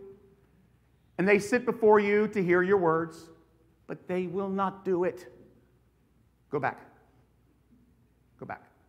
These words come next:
There we go. "Their mouths speak of love, but their heart is set on their own gain. To them, you are nothing more than one who sings love songs with a beautiful voice and plays an instrument well, for they hear your words, but they will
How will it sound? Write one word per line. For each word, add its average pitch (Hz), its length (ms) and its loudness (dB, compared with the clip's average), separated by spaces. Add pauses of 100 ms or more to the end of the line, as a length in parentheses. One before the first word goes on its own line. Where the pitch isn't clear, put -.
(600)
There 117 100 -6
we 98 60 -12
go. - 140 -20 (540)
"Their 170 140 4
mouths 180 440 4
speak - 280 -8
of 135 120 -4
love, 160 400 0 (1700)
but 147 140 -4
their 165 140 0
heart 160 240 2
is 143 100 -4
set 156 180 -4
on 151 120 -2
their 139 160 -4
own 135 180 -6
gain. 120 420 -8 (1080)
To 139 80 -4
them, 165 260 0
you 160 160 0
are 151 100 4
nothing 160 400 0
more 156 200 0
than 131 240 -4
one 151 160 -2
who 151 120 -4
sings 135 360 -8
love 131 240 -4
songs 101 580 -12 (580)
with 127 140 -4
a 123 60 0
beautiful 131 340 -2
voice 131 460 -4
and 110 100 -10
plays 131 300 -4
an 123 80 -4
instrument 131 340 -10
well, 127 260 -2
for 117 220 -6
they 120 260 -4
hear 135 260 -6
your 127 220 -4
words, 120 360 -6
but 117 240 -10
they 120 160 -4
will 120 520 -4